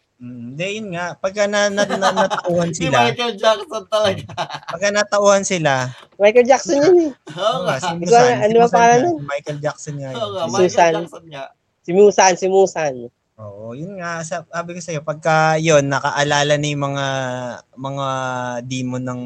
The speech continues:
Speaker 1: mga
Speaker 3: Kasi
Speaker 1: past
Speaker 3: may dugo sila ni
Speaker 2: Ay.
Speaker 3: Musan eh.
Speaker 1: traumatic deaths na sila.
Speaker 2: Ay.
Speaker 3: Kumbaga,
Speaker 2: Alam
Speaker 3: monitor sila ni Musan. May
Speaker 2: Alam
Speaker 3: dugo sila ni Musan. Kaya sila
Speaker 2: Alam
Speaker 3: lumalakas,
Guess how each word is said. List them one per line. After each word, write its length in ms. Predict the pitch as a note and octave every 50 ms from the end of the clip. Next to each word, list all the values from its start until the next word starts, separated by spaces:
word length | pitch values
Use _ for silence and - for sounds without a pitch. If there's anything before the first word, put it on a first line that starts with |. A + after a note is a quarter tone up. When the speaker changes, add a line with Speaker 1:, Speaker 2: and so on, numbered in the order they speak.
| B2
Speaker 1:
mga 180 | A#2+ B2 A#2+ B2 B2
Speaker 3:
Kasi 100 | E3 -
Speaker 1:
past 140 | A3 A3 A3+
Speaker 3:
may 100 | G#3+ G#3
dugo 300 | F#3+ G#3 G3+ F#3+ G#3 G#3+ G#3+ G#3
sila 300 | - - G#3+ G#3 G#3 G3+
ni 100 | G#3 G#3
Speaker 2:
Ay. 80 | G3 G3
Speaker 3:
Musan 380 | G3 F#3 E3+ D3 - E3+ D#3+
eh. 40 | D#3+
Speaker 1:
traumatic 420 | D#3 C#3+ D3+ D3+ D3+ D3 - - _ _ _ _ _ _
deaths 380 | _ - A#2+ A#2+ A#2 - - -
na 80 | B2 A#2
sila. 160 | - E3 F#3
Speaker 2:
Ay. 720 | G3+ G#3 A3 A3+ A3+ A#3 A#3 A#3 A3+ A3 G3 E3 C3+ - _ _ _ _ _ _ _ _ _
Speaker 3:
Kumbaga, 360 | - F3+ F#3 G#3+ A3+ A3 A3
Speaker 2:
Alam 100 | A3 A3
Speaker 3:
monitor 400 | A3 A3 A3 G#3+ G#3+ A3 A3 G#3
sila 240 | - A3 G#3 G#3+ G#3
ni 140 | G#3 G#3
Musan. 500 | G#3 G3+ G3 F3+ - F#3+ E3+ F3 F3 F3 E3+ E3 E3 E3 D#3 D#3+ _
May 140 | E3+ E3+ E3
Speaker 2:
Alam 80 | E3+ E3+
Speaker 3:
dugo 160 | E3 E3+ F3+
sila 220 | F3+ F3+ F3 E3+
ni 100 | E3+ E3
Musan. 400 | D#3+ D#3 D3+ C#3 - D#3 D3 C#3+
Kaya 160 | C#3+ E3+ E3+
sila 160 | F3 G3 G3 G3
Speaker 2:
Alam 80 | G3+
Speaker 3:
lumalakas, 560 | G3 F#3+ F#3+ F#3+ F#3 E3+ D#3 D3+ D3 - -